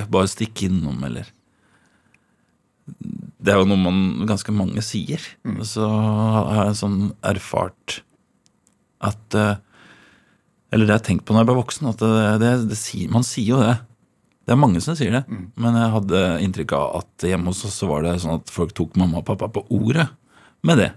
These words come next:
Speaker 1: og det er ikke så vanlig.
Speaker 2: Og hvordan da? Altså, det
Speaker 1: Hvis
Speaker 2: var
Speaker 1: jeg
Speaker 2: alltid,
Speaker 1: sier «bare
Speaker 2: alltid folk.
Speaker 1: stikk innom», sier jeg, så kommer det egentlig ingen.
Speaker 2: <laughs> Nei.
Speaker 1: Mens hos de så kom det jo
Speaker 2: Du
Speaker 1: folk.
Speaker 2: sier «bare stikk innom», men du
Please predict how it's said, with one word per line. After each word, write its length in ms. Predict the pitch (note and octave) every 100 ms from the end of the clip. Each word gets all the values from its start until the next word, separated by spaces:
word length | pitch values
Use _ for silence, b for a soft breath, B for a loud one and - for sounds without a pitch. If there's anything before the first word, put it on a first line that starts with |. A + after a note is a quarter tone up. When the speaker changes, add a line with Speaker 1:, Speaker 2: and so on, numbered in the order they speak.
| _
Speaker 1:
og 140 | G2+ G#2
det 120 | C#3+
er 200 | D#3+ F#2+
ikke 120 | F#2
så 200 | G#2+ -
vanlig. 340 | F#2+ F2 A#2+ D3 - - B B B B
Speaker 2:
Og 240 | C3 G#2 -
hvordan 300 | G#2 G2+ F#2
da? 80 |
Altså, 180 | - G#2
det 80 | G#2
Speaker 1:
Hvis 40 |
Speaker 2:
var 80 | G2+
Speaker 1:
jeg 60 | F#2+
Speaker 2:
alltid, 100 | F2
Speaker 1:
sier 180 | G#2+ G2
«bare 220 | G#2+ G#2+
Speaker 2:
alltid 120 | G2+
folk. 120 | G#2+
Speaker 1:
stikk 180 | G#2 -
innom», 240 | A#2 G#2+ B2+
sier 160 | B2
jeg, 140 | A2 G#2+
så 140 | A#2
kommer 340 | A2+ G#2 G#2 D3
det 80 |
egentlig 260 | C#3+ G2 A2
ingen. 220 | F#2+ G#2 A2 -
Speaker 2:
<laughs> 160 | - -
Nei. 500 | C3+ C3+ - - B2
Speaker 1:
Mens 380 | A2+ A2 B2 A2
hos 260 | A#2+ A#2 G#2+
de 160 | - A2+
så 160 | A2 A2+
kom 280 | G#2 F2+
det 80 | F#2
jo 80 | G#2 G#2
Speaker 2:
Du 80 | G#2
Speaker 1:
folk. 160 | C3+
Speaker 2:
sier 220 | D3 C#3+
«bare 200 | C3+ C#3
stikk 220 | C3+ B2 A#2
innom», 160 | G#2+
men 180 | B2+ B2
du 80 | A#2+